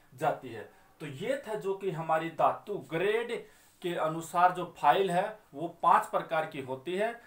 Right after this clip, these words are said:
और जो grade क्या होता है, Grade जैसा कि मैंने बताया, धातु के फे-, जो file के face पर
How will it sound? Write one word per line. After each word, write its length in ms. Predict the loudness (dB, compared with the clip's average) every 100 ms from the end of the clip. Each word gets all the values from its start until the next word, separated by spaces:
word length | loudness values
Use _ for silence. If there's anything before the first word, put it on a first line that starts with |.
| -16
और 220 | -6 -4
जो 100 | -4 -8 -12 -14
grade 560 | -2 0 2 2 0
क्या 140 | 0 0
होता 280 | 2 0
है, 140 | 0 -2 -4
Grade 320 | -2 0 2
जैसा 260 | 0 0 -2
कि 120 | -6
मैंने 260 | -8 -8 -8
बताया, 500 | -6 -2 -2 0 0 -2 -12 -18 -20 -6
धातु 400 | -2 -2 -4 -8
के 180 | -4 -4
फे-, 460 | -4 -8 -6 -6 -4
जो 340 | -2 -2 -4 -18 _
file 340 | 2 4 4 0
के 140 | -4
face 380 | -2 -2 -2 -4
पर 300 | -4 -2 -2